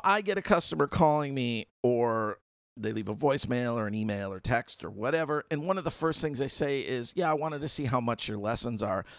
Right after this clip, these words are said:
I usually don't try to sign that person up because that's all that they're looking at. So I think it's important to just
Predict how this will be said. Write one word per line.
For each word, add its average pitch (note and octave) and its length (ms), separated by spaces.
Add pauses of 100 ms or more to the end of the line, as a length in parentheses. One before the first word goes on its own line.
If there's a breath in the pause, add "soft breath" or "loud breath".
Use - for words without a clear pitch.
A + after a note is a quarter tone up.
(200 loud breath)
I A3+ 60
usually G3 340
don't C#3 340 (240)
try A#2+ 180
to A2 80
sign G#2+ 280
that F#2+ 180
person F2 320
up - 120 (280)
because C#3 300
that's D3 200 (120)
all C#3+ 320
that A#2+ 160
they're G2+ 160
looking F#2+ 400
at. A#1 240
So C#3+ 360 (760 loud breath)
I F3 80
think A3+ 220
it's - 120
important F3 680
to D3 120
just C3+ 500